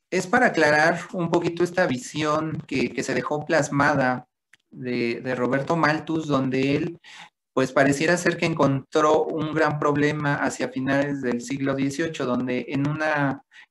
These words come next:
gráfica que era su, su tes-,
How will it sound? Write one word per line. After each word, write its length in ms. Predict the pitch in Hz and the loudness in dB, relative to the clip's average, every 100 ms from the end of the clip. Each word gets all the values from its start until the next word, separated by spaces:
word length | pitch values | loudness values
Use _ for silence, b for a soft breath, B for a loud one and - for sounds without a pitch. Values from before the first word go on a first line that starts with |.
| _ | _
gráfica 880 | 131 139 147 - 147 143 143 143 143 - | -2 0 0 -2 -6 -2 0 0 -6 -8
que 80 | 131 | -4
era 160 | 131 139 | -2 -2
su, 320 | - 117 - | -4 -8 -8
su 340 | - 127 117 117 | -8 -8 -8 -2
tes-, 320 | 143 139 139 | -2 -2 -6